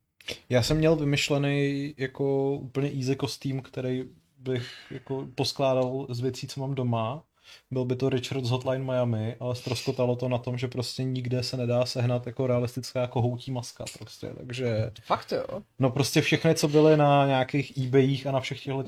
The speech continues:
Speaker 2: Vždycky byly
Speaker 1: věcech.
Speaker 2: koně a kuřata, že?
Speaker 1: No, no ne, tak ty kohouty tam mají taky, ale vypadají prostě debilně, jako
Speaker 2: Jo.
Speaker 1: vypadají dost dobře, takže bych ji pravděpodobně musel nějak vyrobit a to by nevypadalo dobře, takže. Ale to je easy, že jo, tak prostě ti stačí taková ta jako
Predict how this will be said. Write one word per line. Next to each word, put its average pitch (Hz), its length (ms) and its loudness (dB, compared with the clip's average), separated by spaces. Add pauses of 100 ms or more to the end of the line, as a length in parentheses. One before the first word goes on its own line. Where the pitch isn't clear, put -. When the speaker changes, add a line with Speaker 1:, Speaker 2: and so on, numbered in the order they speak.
Speaker 2:
Vždycky - 40 0
byly 139 100 4
Speaker 1:
věcech. 202 200 4
Speaker 2:
koně 202 220 2
a 180 60 4
kuřata, 202 460 0
že? 147 60 4
Speaker 1:
No, 156 180 8
no 160 200 10
ne, 180 140 8
tak 170 180 2
ty 156 100 -2
kohouty 147 420 4
tam 143 200 4
mají 147 160 4
taky, 147 280 0
ale 143 140 6
vypadají 135 320 2
prostě - 260 -4
debilně, 127 500 4
jako 113 120 0
Speaker 2:
Jo. 120 180 4
Speaker 1:
vypadají 123 300 2
dost 127 140 2
dobře, 127 380 0
takže 120 280 -2
bych 123 220 -4
ji 123 60 -6
pravděpodobně 127 460 0
musel 127 280 -2
nějak 127 200 4
vyrobit 120 420 2
a 127 60 -4
to - 100 -8
by 120 120 -2
nevypadalo 117 460 0
dobře, 120 380 -2
takže. 131 340 -14 (2500)
Ale 127 100 10
to 151 80 8
je 175 80 8
easy, 160 260 6
že 123 100 6
jo, 120 60 8
tak 117 140 -4
prostě 123 300 -8
ti 120 100 -4
stačí - 340 -6
taková 123 360 0
ta 123 180 -4
jako 120 640 0